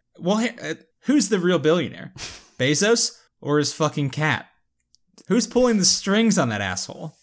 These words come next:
Speaker 2: That's a good point, 'cause I was just thinking, like, if a par-, like, when I think of mind control powers, I think of, like, another human controlling the mind of an animal or another human or, like,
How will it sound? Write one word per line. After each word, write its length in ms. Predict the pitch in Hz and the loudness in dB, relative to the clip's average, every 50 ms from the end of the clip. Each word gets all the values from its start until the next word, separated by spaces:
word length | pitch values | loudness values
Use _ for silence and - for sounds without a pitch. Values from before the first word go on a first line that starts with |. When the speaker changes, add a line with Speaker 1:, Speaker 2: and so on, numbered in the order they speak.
| _ _ - | _ _ -6
Speaker 2:
That's 240 | 202 214 - - 269 | -4 -2 0 -2 -2
a 40 | |
good 260 | - - 294 247 - - | -2 -4 -4 -6 -6 -6
point, 260 | - 269 277 294 - | -4 -4 -2 0 0
'cause 140 | - 254 233 | 2 2 4
I 80 | 240 | 2
was 140 | 285 359 370 | 2 2 0
just 180 | 381 370 - - | -2 -2 -2 -2
thinking, 340 | 294 254 - 269 226 208 | -4 -2 -2 -2 -2 0
like, 460 | 190 185 170 147 127 - - - _ _ _ _ _ _ _ _ _ _ _ _ _ _ _ _ | 2 2 2 2 2 0 -4 -12 _ _ _ _ _ _ _ _ _ _ _ _ _ _ _ _
if 140 | - 196 - | -6 -4 -2
a 60 | 233 | -4
par-, 300 | 220 - - - 220 233 - | -4 -4 -4 -4 -4 -2 0
like, 380 | 196 202 196 170 170 - - _ _ - - - - - _ | 0 2 2 0 -2 -6 -14 _ _ -20 -20 -20 -20 -16 _
when 200 | - 170 185 220 | -4 -2 -2 -2
I 80 | 269 339 | -2 -4
think 160 | 349 392 339 | -4 -4 -4
of 140 | - 180 160 | -4 -2 0
mind 300 | 165 160 170 196 196 185 | 0 2 2 2 0 0
control 300 | - 160 143 - 143 127 | -2 -2 0 0 0 0
powers, 460 | 117 123 127 113 110 110 110 113 117 | 0 0 0 2 2 2 2 2 2
I 100 | 135 139 | 0 0
think 200 | 139 175 160 151 151 | 0 0 0 0 0
of, 100 | 147 135 | 2 2
like, 220 | 131 127 120 - | 2 0 0 -2
another 460 | 95 110 123 120 113 127 131 123 117 | -2 -2 -2 -2 -2 -2 -4 -4 -6
human 500 | 113 - - 151 143 135 135 135 131 123 | -8 -4 -2 0 2 2 2 0 0 -2
controlling 600 | 123 127 117 107 - 135 127 123 120 120 120 117 113 | -2 -2 -4 -2 -2 -2 -2 -2 -2 -4 -4 -4 -4
the 60 | 113 | -4
mind 380 | 113 110 110 110 113 113 113 110 | -4 -4 -4 -4 -4 -4 -4 -6
of 80 | 107 104 | -6 -6
an 80 | 104 | -4
animal 360 | 113 139 165 170 170 165 160 156 | -2 -2 0 0 0 -2 -2 0
or 380 | 151 156 147 127 127 127 135 143 | 0 0 0 0 0 0 0 0
another 260 | 139 139 135 135 123 | 0 0 -2 -2 -2
human 600 | - 151 151 147 143 143 139 135 135 131 131 131 | 0 2 2 2 4 2 2 2 0 0 0 -2
or, 320 | 131 - 120 120 120 117 113 | -4 -4 -4 -2 -2 -2 -2
like, 500 | 117 107 104 101 101 101 98 - - | -2 -2 -2 -2 -4 -4 -6 -10 -18